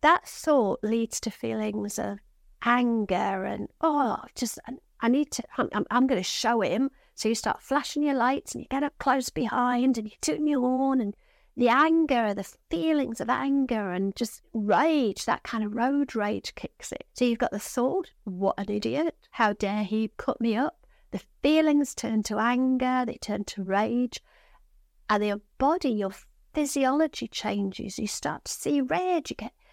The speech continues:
you know, your body temperature goes up, you, you're on edge, your adrenaline's rushing through you.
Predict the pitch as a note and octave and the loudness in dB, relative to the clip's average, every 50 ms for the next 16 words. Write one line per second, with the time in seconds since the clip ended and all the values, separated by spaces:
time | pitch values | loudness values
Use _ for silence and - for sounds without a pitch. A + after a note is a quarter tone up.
0 | _ _ _ C4+ C4+ C#4 C#4 C#4 C4 A#3+ G#3+ G#3 - _ _ - C4 - - D4+ | _ _ _ 2 2 4 4 4 2 2 0 -4 -6 _ _ -2 -2 -2 -2 -6
1 | - - - D#4 - - - - - C4+ C4 C4+ C4+ C4+ - C#4 C4+ C#4+ C#4 C#4 | -4 -4 -4 -4 -4 -4 -4 -4 -4 -2 -2 -2 -2 -2 -2 -2 -2 0 -2 -2
2 | C4 - - - G#3 - - - F#3 G#3 G3+ A3 A3 A3+ A#3 A3+ C#4 D4 D4 C#4 | -4 -4 -4 -6 -6 -4 -4 -4 -2 -2 0 2 2 2 2 2 2 2 2 0
3 | B3+ - - G3 G3+ G#3 G3+ - A#3+ A3+ A#3 B3 B3+ B3+ B3+ B3+ C4 B3+ A#3+ A#3 | 0 -2 -2 -2 -2 -4 -4 -4 -2 0 2 2 2 2 0 -2 -2 -2 -2 -2
4 | A3+ - G#3+ A#3 A#3 - - G3+ G#3+ G#3+ - - G3 F#3+ F#3 F#3+ F#3+ - | -2 -2 -2 -2 -2 -2 -2 -2 -2 -2 -2 -4 -4 -2 -2 -2 -4 -4